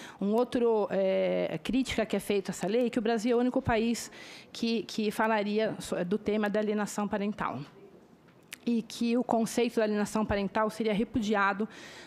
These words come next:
nos países estrangeiros. Então, essas são as críticas, né?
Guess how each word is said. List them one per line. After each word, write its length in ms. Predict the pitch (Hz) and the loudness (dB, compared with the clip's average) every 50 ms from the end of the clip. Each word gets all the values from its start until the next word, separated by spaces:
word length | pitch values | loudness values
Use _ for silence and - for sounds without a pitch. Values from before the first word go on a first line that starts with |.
| - | -4
nos 180 | - 214 202 - | -2 0 0 0
países 380 | - 226 214 208 208 202 208 190 | 2 2 2 2 2 2 0 0
estrangeiros. 640 | 208 202 - - 214 226 220 - 165 - - 151 160 | -2 -4 -2 0 0 2 2 0 0 -4 -2 -2 -2
Então, 220 | 190 190 - 214 | -2 0 2 2
essas 220 | 233 233 - 240 - | 2 2 0 -2 -2
são 180 | - 247 240 | 0 0 0
as 160 | 269 - - | 0 0 -4
críticas, 480 | - - - - - - - - 165 165 | -6 -8 -8 -8 -8 -8 -6 -4 -2 0
né? 160 | 190 214 226 | 0 0 -2